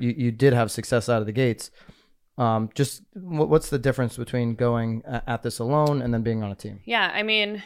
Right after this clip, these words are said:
Speaker 2: you know, being a solo agent, obviously it's a very lonely road. I know that's kind of a cliche. Um, I personally, I was twenty-one when I started. So I had,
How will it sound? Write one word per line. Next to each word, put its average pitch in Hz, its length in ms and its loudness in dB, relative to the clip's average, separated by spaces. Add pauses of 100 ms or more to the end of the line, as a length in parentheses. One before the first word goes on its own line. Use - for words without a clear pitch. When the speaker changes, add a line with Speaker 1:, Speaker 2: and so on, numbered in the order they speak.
Speaker 2:
you 220 120 -10
know, 208 100 -2
being 208 300 -2
a 220 60 -6
solo 190 300 -4
agent, 175 380 -6
obviously 175 440 -10
it's 165 160 -12
a 170 40 -12
very 170 380 -6
lonely 160 380 -10
road. 160 460 -6
I 170 80 -10
know 160 180 -10
that's 151 220 -12
kind 160 180 -12
of 156 80 -14
a 156 260 -10
cliche. 156 760 -6
Um, 160 380 -4 (500)
I 185 280 4
personally, 185 480 -6
I 170 60 -2
was 165 240 -10 (340)
twenty-one 175 960 -8
when 233 160 -8
I 247 100 -8
started. 285 520 -4
So 190 380 0
I 170 240 -2
had, 170 480 -4